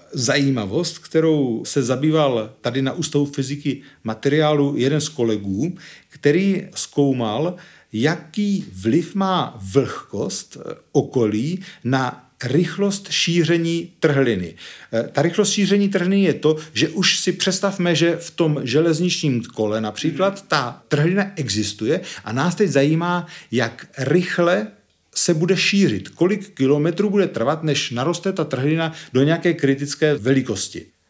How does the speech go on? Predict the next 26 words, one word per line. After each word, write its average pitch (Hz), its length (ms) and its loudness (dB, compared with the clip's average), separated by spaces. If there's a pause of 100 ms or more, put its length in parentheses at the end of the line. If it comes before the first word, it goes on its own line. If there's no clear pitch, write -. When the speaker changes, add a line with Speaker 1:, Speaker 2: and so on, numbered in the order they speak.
Speaker 1:
Eh, 120 200 -4
on 151 160 2
přišel 202 400 2
na 151 100 6
to, 190 440 2 (160)
že 156 520 2 (140)
čím 160 480 2
větší 143 440 0
ta 208 100 4
vlhkost 202 500 -2
je, 113 340 0 (720)
tak 131 160 -2
zkuste 160 340 0
si 190 120 -2
odhadnout, 131 760 0 (880)
no, 143 360 2 (280)
výsledek 175 440 0
je 175 80 2
takový, 143 580 2 (260)
že 151 360 4
čím 151 240 2
větší 156 280 2
je 208 80 4
ta 202 120 2
vlhkost, 151 480 -2 (200)
tím 170 300 2